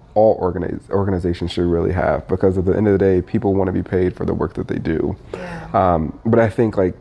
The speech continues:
Speaker 1: there's nothing wrong with asking those questions if you're moving, getting a promotion internally.
Speaker 2: Mm-hmm.
Speaker 1: I think that, like, I'm fortunate enough to work for an organization where the, the transparency is something that they discuss more a little bit.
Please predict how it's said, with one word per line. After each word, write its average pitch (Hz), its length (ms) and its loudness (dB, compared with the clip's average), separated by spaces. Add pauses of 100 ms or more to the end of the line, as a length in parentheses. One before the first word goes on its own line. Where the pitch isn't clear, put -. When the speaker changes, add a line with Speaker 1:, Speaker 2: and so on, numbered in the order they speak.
(120)
Speaker 1:
there's 107 160 4
nothing 104 320 2
wrong 95 400 2
with 90 160 -4
asking 87 400 0
those 80 180 -4
questions 87 760 -4 (160)
if 104 140 2
you're 95 160 4
moving, 95 460 2 (100)
getting 98 220 2
a 90 40 0
promotion 87 400 0
internally. 85 600 -2 (420)
Speaker 2:
Mm-hmm. 180 160 -8
Speaker 1:
I 95 100 2
think 87 340 0
that, 73 280 2 (140)
like, 87 320 0
I'm 98 100 -2
fortunate 107 380 2
enough 92 220 0
to 92 80 -4
work 87 180 0
for - 100 -2
an 69 60 0
organization 85 560 -2
where 82 160 2
the, 82 340 0
the 85 80 0
transparency 87 720 0
is - 100 0
something 90 260 0
that 80 120 -2
they 78 100 -2
discuss - 540 -2
more 131 300 2
a - 100 -2
little 139 200 2
bit. 156 300 2